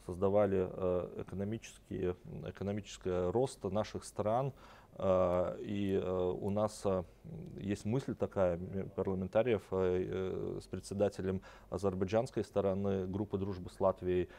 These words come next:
э, Камраном Байрамовым, что мы создали бы осенью, э, бизнес-форум,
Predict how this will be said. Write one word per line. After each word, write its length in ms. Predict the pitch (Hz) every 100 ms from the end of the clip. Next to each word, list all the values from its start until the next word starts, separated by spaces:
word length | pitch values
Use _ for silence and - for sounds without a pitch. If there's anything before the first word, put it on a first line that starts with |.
| - -
э, 220 | - 90 -
Камраном 460 | 98 95 98 92
Байрамовым, 520 | 92 95 107 131 117 98
что 140 | -
мы 140 | 95
создали 500 | 101 - 92 92 117
бы 300 | 98 95 92 - - 90
осенью, 500 | 110 - 107 95 85 - - - -
э, 320 | 92 90 87
бизнес-форум, 1000 | 90 98 104 - - - - 110 131 101